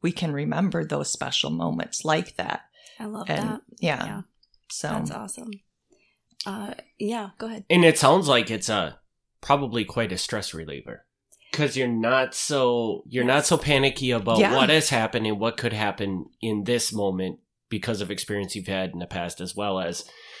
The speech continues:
Speaker 3: you're also not panicking about, "Oh my God, if I do this, what's gonna happen in the future?" It's
Speaker 1: Right,
Speaker 3: more
Speaker 1: because
Speaker 3: about
Speaker 1: what does that
Speaker 3: enjoying
Speaker 1: panic
Speaker 3: that
Speaker 1: do?
Speaker 3: moment right then and there.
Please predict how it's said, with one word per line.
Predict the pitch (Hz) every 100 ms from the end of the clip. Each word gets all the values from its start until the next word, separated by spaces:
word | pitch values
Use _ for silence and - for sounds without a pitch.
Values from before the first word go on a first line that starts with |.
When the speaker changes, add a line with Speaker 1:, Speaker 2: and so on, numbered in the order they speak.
| - _
Speaker 3:
you're | 104
also | 117 -
not | 101 104 95
panicking | 101 92 92 85 92
about, | 90 92 92 - _ - - _ -
"Oh | 110
my | 107
God, | 98
if | 90
I | 92
do | 87 95
this, | 90 -
what's | 90
gonna | 101 82
happen | 80 80 82
in | 78
the | -
future?" | 110 101 - - - -
It's | 269
Speaker 1:
Right, | 220
Speaker 3:
more | 214
Speaker 1:
because | 208 247
Speaker 3:
about | 185 208
Speaker 1:
what | 190
does | 185
that | 185 143
Speaker 3:
enjoying | 120
Speaker 1:
panic | 170 151 -
Speaker 3:
that |
Speaker 1:
do? | 180 165
Speaker 3:
moment | 104 95 -
right | 101 101 90
then | 95 85
and | 82 80
there. | 80 -